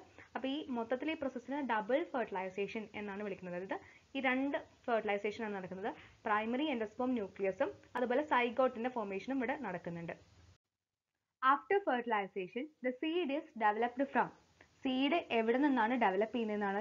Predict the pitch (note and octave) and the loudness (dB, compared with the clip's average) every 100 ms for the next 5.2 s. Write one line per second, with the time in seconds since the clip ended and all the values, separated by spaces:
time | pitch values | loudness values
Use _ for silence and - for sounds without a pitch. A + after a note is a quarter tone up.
0 | G#3+ G3+ F#3 F#3 F3+ F3+ F3+ E4+ - - | -2 -4 -2 -4 -4 -4 -2 -2 -4 -20
1 | - - G3+ A3 G3 A3+ B3 B3 G3 G3 | -14 -8 -2 0 0 0 2 4 4 2
2 | B3+ A#3+ G#3+ - - _ _ - - F#3+ | 0 0 -2 -6 -12 _ _ -8 -4 0
3 | G#3+ C#4 - - G#3 G3+ - C4+ C#4 C#4 | 0 0 -4 -2 0 0 -2 0 0 0
4 | G3+ G3+ A3+ F#3+ F#3 A3+ F4+ - A3 C4 | 4 4 4 -2 0 0 -2 0 0 0
5 | - | 0